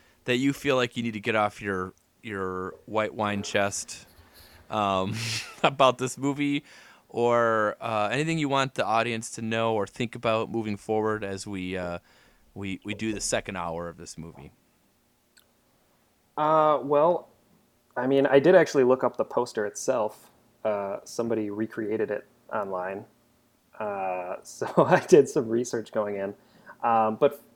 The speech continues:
Speaker 2: I think that, uh, it's a, you know, like you've obviously been talking about, Tombstone's a very good movie.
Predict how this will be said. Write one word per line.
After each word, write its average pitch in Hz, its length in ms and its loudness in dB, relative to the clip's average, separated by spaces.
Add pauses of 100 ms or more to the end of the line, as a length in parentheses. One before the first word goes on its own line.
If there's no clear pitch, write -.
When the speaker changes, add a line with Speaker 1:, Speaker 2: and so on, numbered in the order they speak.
Speaker 2:
I 147 100 -2
think 196 260 -2
that, 151 280 2 (220)
uh, 117 440 -4 (1000)
it's 190 160 2
a, 170 40 -4 (440)
you 202 80 -6
know, 107 320 -2
like 131 240 4
you've 123 240 0 (280)
obviously 113 340 -4
been 110 120 -4
talking 110 280 -2
about, 107 260 -4
Tombstone's 113 360 -6
a 107 40 -8
very 107 180 -4
good 127 240 2
movie. 98 260 -2